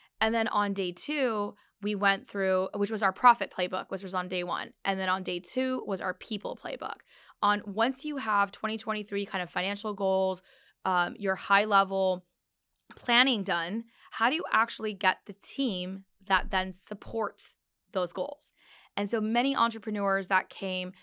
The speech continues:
had contractors or were solopreneurs or maybe had small teams. Some even came that had large teams.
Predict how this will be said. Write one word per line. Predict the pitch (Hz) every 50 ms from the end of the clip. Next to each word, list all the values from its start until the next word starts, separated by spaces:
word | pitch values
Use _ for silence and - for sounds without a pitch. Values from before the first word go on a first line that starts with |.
| - _ _ _ _ _ _ _ - 202 190 -
had | 208 196 190 190 190
contractors | - - - 285 294 285 285 277 262 254 262 - 247 240 240 240 233 233 226 -
or | - 196 175
were | 180 190 175
solopreneurs | - - 262 247 254 262 240 - 262 247 240 240 233 226 226 226 - -
or | 202
maybe | 202 208 214 233 240
had | 214 208 208 -
small | - 208 202 202
teams. | 202 - - 196 202 202 - - - - -
Some | - - 285 320
even | 359 311 269 233
came | 226 233 226 214
that | 208 196
had | 202 208 196
large | 190 185 208 226 - -
teams. | - - - - - - -